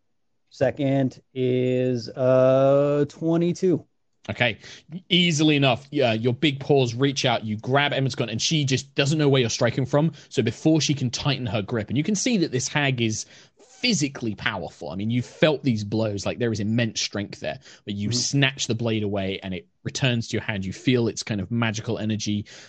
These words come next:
Speaker 2: um, yeah, surging through.
Speaker 1: And, uh, would that be my, my action for the turn, or?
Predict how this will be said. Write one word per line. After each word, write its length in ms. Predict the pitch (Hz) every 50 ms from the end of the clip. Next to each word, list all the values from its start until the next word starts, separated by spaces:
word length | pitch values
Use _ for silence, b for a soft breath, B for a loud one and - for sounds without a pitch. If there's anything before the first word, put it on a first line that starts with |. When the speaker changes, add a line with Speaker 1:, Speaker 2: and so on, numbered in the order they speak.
| B -
Speaker 2:
um, 460 | 92 90 87 85 85 85 87 90 - _ _ _ _ _
yeah, 160 | - - 82 - - _ _ _ _ _
surging 500 | - - - 123 110 101 101 101 98 92
through. 360 | - - 113 98 85 82 95 - _ _ _ _ _ _ _ _ _ _ _ _ _ _ _ _ _ _ _ _ _ _
Speaker 1:
And, 220 | - 143 123 123 123
uh, 180 | 120 120 120 117
would 100 | 120 131 123
that 140 | 143 143
be 80 | 151 156
my, 600 | 143 139 131 127 120 117 117 113 113 113 107 101 98
my 160 | 107 110 107
action 380 | 98 101 110 - - - 123 117
for 100 | 139 127
the 80 | 131
turn, 300 | 123 151 143 143 147 131
or? 180 | 101 104 -